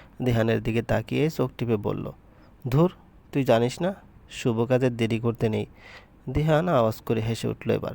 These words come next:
সঙ্গে হাসল নিহাও। পার্কের উজ্জ্বল উত্তপ্ত রোদে কাঠের বেঞ্চিতে একজোড়া ভালোবাসার মানুষ হৃদয় থেকে হেসে উঠল, দুজন দুজনের হাসি মুখের দিকে তাকিয়ে।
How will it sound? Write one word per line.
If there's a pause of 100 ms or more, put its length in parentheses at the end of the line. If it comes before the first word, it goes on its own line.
(520)
সঙ্গে
হাসল
নিহাও। (500)
পার্কের
উজ্জ্বল
উত্তপ্ত
রোদে (120)
কাঠের
বেঞ্চিতে
একজোড়া
ভালোবাসার
মানুষ (140)
হৃদয়
থেকে
হেসে
উঠল, (720)
দুজন
দুজনের
হাসি
মুখের
দিকে
তাকিয়ে।